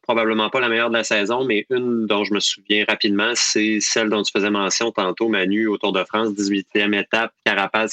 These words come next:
Kwiatkowski, qui, euh, qui partent, euh, en échappée, qui finissent par décrocher tout le monde, qui travaillent ça ensemble, qui finissent ça bras dessus, bras dessous. Euh, il, tu sais, il y en a cinquante des exemples comme ça dans une saison, mais celui-là est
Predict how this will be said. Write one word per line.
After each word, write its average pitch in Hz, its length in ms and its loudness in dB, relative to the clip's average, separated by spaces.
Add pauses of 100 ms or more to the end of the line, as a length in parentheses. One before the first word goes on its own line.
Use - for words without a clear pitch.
Kwiatkowski, 104 800 -2 (140)
qui, 95 280 0
euh, 87 260 0 (640)
qui - 160 -4
partent, - 340 -2
euh, 95 540 2
en 104 100 -2
échappée, 113 580 0
qui - 120 -10
finissent 110 380 0
par 98 340 0 (960)
décrocher 120 600 0
tout 117 100 0
le 104 80 2
monde, 110 400 2
qui - 140 -10
travaillent 113 400 0
ça 120 180 -2
ensemble, 104 880 -2 (100)
qui - 140 -4
finissent 110 300 0
ça 123 180 0
bras 110 240 0
dessus, 104 260 2
bras 107 220 0
dessous. 110 800 0
Euh, 90 400 0 (760)
il, 104 200 0
tu - 100 -14
sais, 120 100 2
il 110 80 2
y 107 60 2
en 101 120 0
a 104 60 0
cinquante 120 460 0
des 110 160 0
exemples 107 260 -2
comme 104 160 -2
ça 120 120 -2
dans 113 120 0
une 104 140 -2
saison, 101 360 0
mais 127 100 0
celui-là 107 460 0
est 101 180 0